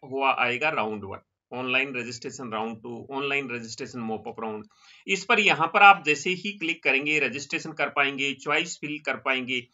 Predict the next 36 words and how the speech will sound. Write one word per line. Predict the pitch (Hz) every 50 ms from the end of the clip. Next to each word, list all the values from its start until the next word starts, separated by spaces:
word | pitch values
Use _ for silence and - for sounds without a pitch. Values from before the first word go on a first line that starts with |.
| _ - _ _ -
ये | 131 127 143 214 294 320
सारा | - - 208 190 185 185
का | 185 - 170
सारा | - 170 156 160 165
ऑप्शन | 160 - 143 139 - - 131 120 120
हमें | 123 113 113 123 110 -
कैंडिडेट | - - 131 127 127 127 143 156 165 160 -
एक्टिविटी | - 131 - - - 147 139 127 120 113 - 127 127
में | 117 120 131 143 160 156
मिलेगा, | 135 117 110 107 104 101 101 113 120 120 - - -
चॉइस | - 131 131 135 143 139 -
फिलिंग | 135 131 131 131 -
करने | 135 123 123 127 123
का, | 123 127 127 127 123
रजिस्ट्रेशन | 120 113 110 127 123 - - 143 143 151 147
करने | 147 131 117 123 123 120
का, | 104 120 120 117 113 - - - - - _ -
एमसीसी | - 131 135 139 139 165 151 - 156
का | 151 165 156
जो | 135 139 139
भी | 139 180 175
चॉइस | 170 156 160 160 156 -
फिलिंग | - 151 156 160 151
का | 170 165
और | 143 147 151 139
रजिस्ट्रेशन | 131 120 139 139 - 185 175 180 180
का | 175 185 175 165
है | 143 156 156 151
राउंड | 139 131 135 143
वाइज | 135 131 131 160 220 - - -
वो | 147 160 202 220 220
यहाँ | 185 123 110 107 107 104 -
पर | 117 113
मिलेगा | 113 113 104 101 101 107 120
हमें | 120 110 113 131 196 - _ _ _ _ _ _ -
कैंडिडेट | 165 165 165 160 160 156 156 160 165 175 165 -